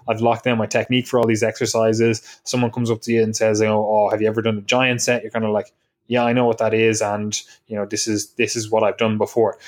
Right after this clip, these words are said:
Now, obviously, with a beginner and stuff, you have to be a bit more careful that you're bringing it in strategically, that you're not just going, "Oh yeah, I'm just, you know, throwing a, as much shit at the wall and hoping something sticks."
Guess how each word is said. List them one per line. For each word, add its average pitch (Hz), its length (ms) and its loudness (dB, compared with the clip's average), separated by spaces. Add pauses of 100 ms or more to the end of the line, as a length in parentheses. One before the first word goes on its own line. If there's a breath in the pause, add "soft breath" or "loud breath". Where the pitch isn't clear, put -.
(160 loud breath)
Now, 123 80 2
obviously, 131 480 0
with 131 120 2
a 117 40 -2
beginner 123 360 0
and 117 120 2
stuff, 117 240 -2
you - 80 -8
have 120 220 -2
to 117 60 -18
be 117 100 0
a 110 40 0
bit 113 160 -2
more 110 720 0
careful 127 420 0
that 117 120 0
you're 110 100 -4
bringing 113 260 0
it 110 100 0
in 113 120 0
strategically, 135 640 -2
that 110 100 0
you're 104 120 -4
not 110 160 0
just - 180 -8
going, 110 220 0 (360 loud breath)
"Oh 147 180 4
yeah, 156 280 2
I'm 127 140 0
just, - 480 -8
you 139 100 0
know, 127 120 0
throwing 147 400 2
a, 127 220 0
as 120 140 -2
much 151 140 0
shit 160 200 2
at 156 80 0
the 139 60 -2
wall 135 260 2
and 123 80 -4
hoping 127 280 -2
something 156 300 -6
sticks." - 580 -4